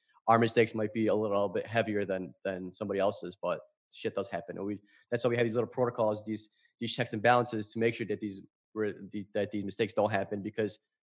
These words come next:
a mistake by a nurse can literally cost someone's life. Like a, like a little mistake with, like, with the pot-, like, with the potassium, that literally cost somebody their life. With the tube feeds, that cost somebody their life. It's not like, you know, "Hey,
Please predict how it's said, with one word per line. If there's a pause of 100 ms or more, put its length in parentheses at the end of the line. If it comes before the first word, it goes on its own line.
(540)
a
mistake
by
a
nurse
can
literally
cost
someone's
life.
Like
a,
like
a
little
mistake
with,
like,
with
the
pot-, (100)
like,
with
the
potassium, (380)
that (100)
literally
cost
somebody
their
life.
With
the
tube
feeds,
that
cost
somebody
their
life. (400)
It's
not
like,
you
know, (360)
"Hey,